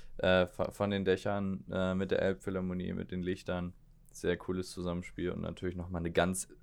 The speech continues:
andere Perspektive, die man von den so zweitausendneunzehn Instagram-Spots ja überhaupt nicht kennt, die, weil da ja kein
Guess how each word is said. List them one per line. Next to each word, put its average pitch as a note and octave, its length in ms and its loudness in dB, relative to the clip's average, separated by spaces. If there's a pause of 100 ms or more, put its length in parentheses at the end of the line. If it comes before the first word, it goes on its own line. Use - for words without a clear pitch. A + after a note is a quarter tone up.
andere G2 260 2
Perspektive, F#2 640 0
die F2+ 120 -4
man F#2 160 2
von - 240 0
den E2+ 200 2 (360)
so F2+ 240 2
zweitausendneunzehn F2 1120 0
Instagram-Spots F#2+ 1000 0
ja E2+ 140 2
überhaupt F2+ 480 2
nicht - 200 -6
kennt, - 580 -6
die, F2+ 360 -4 (340)
weil E2+ 200 4
da E2 80 4
ja E2 160 2
kein F2 500 -2